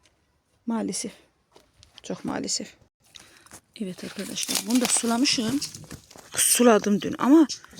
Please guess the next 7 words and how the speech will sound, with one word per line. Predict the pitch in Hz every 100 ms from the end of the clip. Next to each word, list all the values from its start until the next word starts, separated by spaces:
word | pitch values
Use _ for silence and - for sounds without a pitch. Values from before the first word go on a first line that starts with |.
| - 226
yarpaqları | 262 - - 262 269
toparlanmadı. | - - 247 247 254 202 185
Kökünde | - 226 - 240 247
mi | 269 247
bir |
sorun | - - 262 233 220
var? | 220 208 196